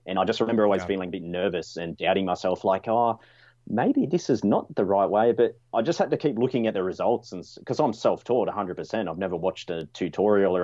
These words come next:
Speaker 1: anything on photography. It's just all been, oh, you know, the odd reading and looking at graphs and things, but mainly, mainly trial and error for myself.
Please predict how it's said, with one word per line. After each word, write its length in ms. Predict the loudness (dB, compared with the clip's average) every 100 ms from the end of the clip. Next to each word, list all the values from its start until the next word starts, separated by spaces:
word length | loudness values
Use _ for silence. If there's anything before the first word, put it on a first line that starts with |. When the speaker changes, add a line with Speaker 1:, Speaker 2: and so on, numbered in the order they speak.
| -2 -2
Speaker 1:
anything 300 | -4 -2 -4
on 120 | -4
photography. 600 | -2 2 2 2 0 -2
It's 100 | 0
just 160 | 0
all 140 | 0 0
been, 260 | -2 -4 -6 0
oh, 140 | 0
you 160 | 0 -2
know, 120 | 0
the 140 | 2
odd 160 | 2 2
reading 480 | -2 -2 -2 -4 -6
and 140 | -6
looking 240 | -4 -2 -4
at 100 | -2
graphs 380 | 0 0 -2 -8
and 160 | -6
things, 300 | -4 -6 -4
but 180 | -2 2
mainly, 400 | 2 2 2 -2 -2
mainly 360 | 0 2 2
trial 480 | 2 0 0 0 -4
and 140 | -4
error 300 | -2 0 -2 -8 _ _
for 140 | -4 -4
myself. 520 | -4 2 2 2